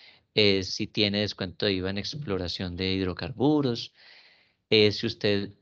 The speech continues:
practicó iva retenido porque, em, hubo un pago que se realizó a un,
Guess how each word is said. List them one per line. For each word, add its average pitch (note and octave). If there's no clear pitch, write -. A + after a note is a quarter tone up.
practicó -
iva G#2+
retenido F#2+
porque, F#2
em, E2+
hubo G2
un G2
pago G2
que G#2
se -
realizó E2+
a F2
un, F2+